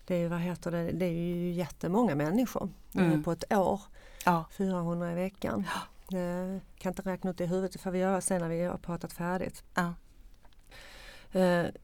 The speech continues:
Speaker 1: du pratar om, eh, verksamheten, den heter Källan.
Speaker 2: Ja.
Speaker 1: Ja, i Fisksätra, eh, Nacka. Eh, och det är då ett råd- och stödcenter som samarbetar över religionsgränser. Det är ju,
Speaker 2: Ja.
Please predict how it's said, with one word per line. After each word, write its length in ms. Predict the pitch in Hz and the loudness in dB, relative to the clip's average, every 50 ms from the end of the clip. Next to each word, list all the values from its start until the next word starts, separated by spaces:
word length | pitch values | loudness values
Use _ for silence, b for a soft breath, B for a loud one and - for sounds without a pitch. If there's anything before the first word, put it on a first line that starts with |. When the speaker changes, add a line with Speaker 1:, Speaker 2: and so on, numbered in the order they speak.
| - - - - - - | -20 -20 -20 -20 -10 -2
Speaker 1:
du 200 | 202 208 240 226 | 4 4 4 4
pratar 420 | - - 208 208 220 - - 247 | 4 4 2 2 4 2 2 4
om, 340 | 202 180 170 165 165 165 165 | 6 6 6 4 4 2 2
eh, 240 | 170 170 170 165 165 160 B B B B B B B B - - - - 175 | 2 2 0 0 -2 -4 B B B B B B B B -18 -14 -8 -4 0
verksamheten, 680 | 170 185 185 180 - - 185 165 165 165 170 - 185 175 | 2 2 2 2 0 -2 0 0 0 -2 -2 -2 -2 -2
den 140 | 175 175 175 | 0 0 2
heter 340 | 190 190 180 - 175 170 | 2 2 2 0 -4 -6
Källan. 600 | 170 - - 170 170 185 208 202 - - 214 214 202 - - - | -6 -2 0 0 2 2 2 2 2 2 0 0 -2 -4 -6 -2
Speaker 2:
Ja. 320 | 190 180 170 147 139 - - - | 2 4 4 4 2 -2 -8 -8
Speaker 1:
Ja, 260 | - 180 175 - - 175 - - - | -6 -4 -4 -4 -4 -6 -10 -14 -12
i 80 | - 185 | -10 -6
Fisksätra, 760 | - 180 165 - - - - 196 185 175 - - - - - - - - - | -4 -4 -4 -4 -6 -2 2 2 2 2 0 -2 -2 -2 -2 -6 -12 -8 -4
eh, 180 | 185 170 165 | -2 -2 0
Nacka. 560 | 160 160 165 170 170 175 170 - - 180 185 - - B B B B B B B B B B B B B B B B B | 0 -2 0 0 0 0 -2 -2 -2 -2 -2 -2 -6 B B B B B B B B B B B B B B B B B
Eh, 380 | - 180 175 170 170 170 170 185 - - - | -2 0 2 2 2 0 0 -2 -4 -4 -6
och 240 | 165 165 - - - | -6 -6 -6 -6 0
det 80 | - 185 | 2 2
är 120 | 180 170 | 4 4
då 80 | 175 170 | 2 0
ett 160 | 170 165 - | -2 -2 -6
råd- 320 | 165 165 175 175 175 165 | -4 -2 0 0 0 -2
och 80 | 160 165 | -4 -6
stödcenter 760 | - - 170 170 170 165 - 185 170 180 - - - - 170 147 147 - - - | -4 -2 -2 -2 -2 -2 -2 -2 -2 -4 -4 -6 -6 -8 -8 -10 -12 -16 -16 -14
som 220 | - - 165 160 | -8 -6 -6 -4
samarbetar 800 | - - 170 165 165 170 170 156 160 165 165 - 165 160 160 160 | -4 -2 -2 -2 -2 2 2 2 2 2 -2 -4 -6 -6 -4 -4
över 200 | 160 151 160 160 - - | -4 -4 -6 -6 -6 -4
religionsgränser. 1000 | 175 180 175 180 220 254 214 180 - - - - - 190 185 - - - 202 - b b b b b b b b b b b b b b b b b b b - - - - - | -2 -2 0 2 2 2 2 2 0 -2 -4 -4 -4 -2 -2 -2 -2 -4 -4 -6 b b b b b b b b b b b b b b b b b b b -20 -20 -20 -6 -2
Det 60 | 190 | 0
är 40 | 190 | 4
ju, 60 | 190 | 6
Speaker 2:
Ja. 240 | 190 180 151 143 | 6 6 4 2